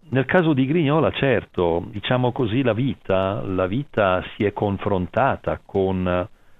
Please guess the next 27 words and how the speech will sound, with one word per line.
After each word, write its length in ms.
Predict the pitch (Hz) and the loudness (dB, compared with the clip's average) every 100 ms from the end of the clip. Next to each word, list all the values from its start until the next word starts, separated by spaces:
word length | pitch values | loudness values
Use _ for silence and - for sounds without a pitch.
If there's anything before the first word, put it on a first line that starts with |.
| - - | -20 -8
la 260 | 98 95 | -2 0
letteratura, 800 | 90 90 - 90 85 - 143 147 - | 0 -4 -4 -4 -4 -4 -2 -2 -4
si 60 | 87 | -6
è 80 | - | -4
confrontata 920 | 87 82 92 85 - 87 104 - 87 | -6 -4 -6 -6 -4 -4 -4 -6 -8
con 640 | - 87 90 92 87 87 90 - - - - - | -8 -6 -4 -4 -4 -6 -8 -18 -20 -20 -20 -10
dei 240 | - 82 | -6 -4
modelli, 920 | 82 76 71 78 139 117 80 78 82 | -4 -4 -4 -2 -2 -2 -4 -6 -8
diciamo 500 | 78 73 92 85 85 | -12 -8 -6 -4 -6
così, 340 | - 87 107 | -6 -6 -4
dei 200 | 104 95 - | -2 -4 -6
punti 440 | - 123 123 120 95 | -4 -2 -2 -4 -6
di 140 | 90 | -4
riferimento 680 | 85 80 92 92 165 151 - | -4 -4 -6 -2 -4 -4 -8
che 360 | - 104 98 - - - - - - - - | -4 -4 -4 -6 -20 -18 -18 -18 -20 -20 -20
spesso 440 | - - 82 - | -20 -4 -4 0
restano 480 | 82 82 - 85 78 | 0 -2 -4 -8 -6
comunque 580 | - 82 104 156 - 80 | -6 -4 -2 -2 -2 -4
lontani, 760 | 78 80 - 80 78 73 71 71 | -4 -6 -6 -4 -4 -6 -10 -6
anche 400 | 78 113 113 90 | -2 -2 -2 -6
nella 240 | 78 78 | -4 -6
geografia, 640 | 78 80 76 76 73 - 82 | -6 -6 -4 -6 -8 -6 -4
ma 120 | 101 | -4
che 120 | - | -4
comunque 640 | 165 160 139 165 139 104 - - - - - - | -4 -2 -2 -2 0 0 -4 -20 -20 -20 -20 -8
hanno 260 | 98 117 165 | -4 0 0
dato 720 | 110 85 113 - 120 98 | 0 0 -2 -2 0 0